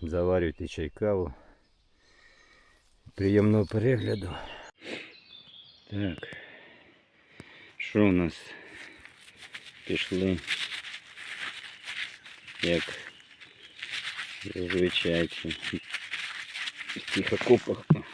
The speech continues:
коротше, патрони обойми. Ну і перша знахідочка в отвалі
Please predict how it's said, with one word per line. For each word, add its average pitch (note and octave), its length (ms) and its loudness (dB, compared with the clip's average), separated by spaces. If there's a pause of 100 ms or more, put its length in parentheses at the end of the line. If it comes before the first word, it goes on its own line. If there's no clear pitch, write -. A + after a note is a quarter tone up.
(800)
коротше, F#2+ 340 0 (100)
патрони A#2 520 2 (2250)
обойми. E2 500 -4 (2500)
Ну G2 320 4
і E2 80 2 (800)
перша F2+ 360 2
знахідочка F2 720 2
в D#2 80 -2
отвалі E2+ 520 0